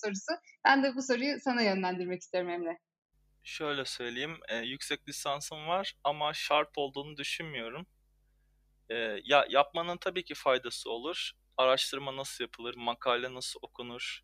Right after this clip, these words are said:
Speaker 2: makale nasıl yazılır gibi temel, temel konuları öğrenmek güzel bir fayda sağlıyor. Sadece akademide değil, e, çalışırken de işe yarıyor. Tez yazarken mesela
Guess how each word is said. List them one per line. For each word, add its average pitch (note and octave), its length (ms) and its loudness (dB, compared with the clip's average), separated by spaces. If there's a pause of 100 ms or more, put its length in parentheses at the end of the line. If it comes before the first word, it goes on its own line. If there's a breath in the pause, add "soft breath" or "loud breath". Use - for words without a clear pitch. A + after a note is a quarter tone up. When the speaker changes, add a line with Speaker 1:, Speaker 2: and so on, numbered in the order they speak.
(1160)
Speaker 2:
makale B2+ 500 2
nasıl - 260 -4
yazılır B2+ 440 -2
gibi B2 260 -10
temel, C3 340 0 (240)
temel C3 320 0
konuları B2+ 440 -4
öğrenmek C3 720 -2 (540)
güzel C#3+ 440 2
bir A#2+ 280 -6
fayda B2 280 4
sağlıyor. A2+ 560 -2
Sadece C3+ 720 2
akademide C3+ 580 -4
değil, F3 180 -4 (560)
e, A#2 160 -6
çalışırken C3 720 -4
de A2 40 -10
işe A#2 220 -6
yarıyor. A#2 420 -2 (680)
Tez C3 260 -2
yazarken C#3 480 2
mesela B2+ 520 0